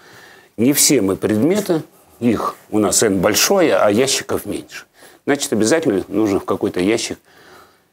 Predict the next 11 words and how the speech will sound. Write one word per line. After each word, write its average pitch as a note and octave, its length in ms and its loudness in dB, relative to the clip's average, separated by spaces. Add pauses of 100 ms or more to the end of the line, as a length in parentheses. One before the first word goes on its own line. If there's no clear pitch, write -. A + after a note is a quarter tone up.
(680)
два, B2 400 2
а A2 100 0
то A2+ 160 -2
и A2 100 2
больше F#2+ 380 -2
даже F2 240 -6
предметов E2+ 560 -6
помещать. - 600 -6 (640)
А C#3 120 2
второе G#3+ 600 2 (540)
утверждение, G2 800 -2